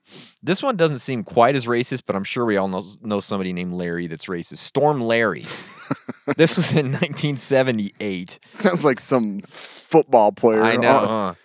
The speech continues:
Speaker 2: offensive line has
Speaker 1: Storm
Speaker 2: Storm
Speaker 1: Larry.
Speaker 2: Larry.
Speaker 1: Storm Larry got the fumble.
Speaker 2: The Storm Larry center. He's
Speaker 1: <laughs>
Speaker 2: freaking incredible.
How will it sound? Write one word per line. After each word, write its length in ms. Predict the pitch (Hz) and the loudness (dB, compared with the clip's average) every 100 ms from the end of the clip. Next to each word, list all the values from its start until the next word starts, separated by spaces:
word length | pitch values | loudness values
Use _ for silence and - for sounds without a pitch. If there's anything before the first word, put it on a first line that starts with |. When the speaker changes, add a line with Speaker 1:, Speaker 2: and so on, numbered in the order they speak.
| - | 2
Speaker 2:
offensive 500 | 123 117 135 117 101 | 2 4 0 2 2
line 300 | 135 127 113 | 4 2 2
has 140 | 117 | 0
Speaker 1:
Storm 340 | - 233 202 185 | 4 8 10 10
Speaker 2:
Storm 120 | 185 | 8
Speaker 1:
Larry. 200 | 160 165 | 6 6
Speaker 2:
Larry. 340 | 165 165 139 151 | 6 6 4 0
Speaker 1:
Storm 380 | - 165 151 143 | 0 2 4 4
Larry 200 | 135 135 | 4 4
got 140 | 135 | 0
the 60 | - | 2
fumble. 320 | 165 151 104 | 2 2 0
Speaker 2:
The 120 | 104 | -6
Storm 300 | - 135 117 113 | 0 0 2 0
Larry 200 | 104 98 | 0 -2
center. 400 | - 117 101 101 | 0 0 -2 -6
He's 440 | 104 135 101 90 | 0 0 0 -6
Speaker 1:
<laughs> 60 | - | -8
Speaker 2:
freaking 340 | 107 110 82 | -6 -6 -6
incredible. 640 | - - 214 127 180 82 | -8 0 2 2 0 -6